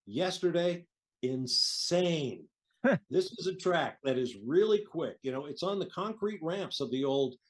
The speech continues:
Speaker 1: Tempelhof Airport, which was the site, it's now decommissioned, but it was the site of the Berlin airlift when the Allies, particularly the United States, were sending as many as fourteen hundred aircraft in a day,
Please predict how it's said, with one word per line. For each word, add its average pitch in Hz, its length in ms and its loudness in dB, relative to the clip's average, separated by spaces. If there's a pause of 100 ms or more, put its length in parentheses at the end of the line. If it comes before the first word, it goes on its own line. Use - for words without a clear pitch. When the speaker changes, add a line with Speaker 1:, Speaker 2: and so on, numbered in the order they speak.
(200)
Speaker 1:
Tempelhof 151 540 -2
Airport, 143 640 -2
which 113 240 -8
was 123 220 0
the 123 80 -4
site, 131 320 -2
it's 123 140 -8
now 147 180 0
decommissioned, 131 680 -4 (360)
but 123 100 -4
it 127 80 -2
was 135 140 -4
the 127 80 -2
site 160 320 0
of 131 80 0
the 117 60 -4
Berlin 156 460 0
airlift 170 520 0 (380)
when 113 240 -6
the 110 140 -4
Allies, 147 500 4
particularly 143 500 -2
the 123 60 2
United 123 400 -2
States, 139 440 -4
were 107 120 -6
sending 127 500 -2 (840)
as 120 160 -2
many 170 260 2
as 123 120 0
fourteen 180 680 0
hundred 131 580 -2
aircraft 139 680 -4
in 127 360 -2
a 110 120 -2 (200)
day, 113 540 0